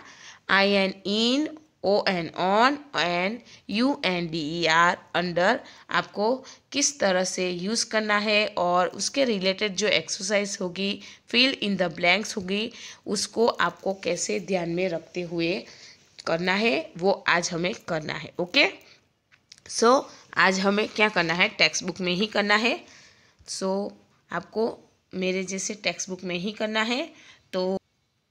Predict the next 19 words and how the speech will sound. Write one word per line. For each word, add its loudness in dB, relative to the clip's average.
take -4
on 0
your 2
English -4
textbook, -4
page -2
number 0
fifty-two। -10
So -2
let's -12
start। -8
Look -2
at -4
this, 2
fill 2
in 0
the -2
blanks 0
with -4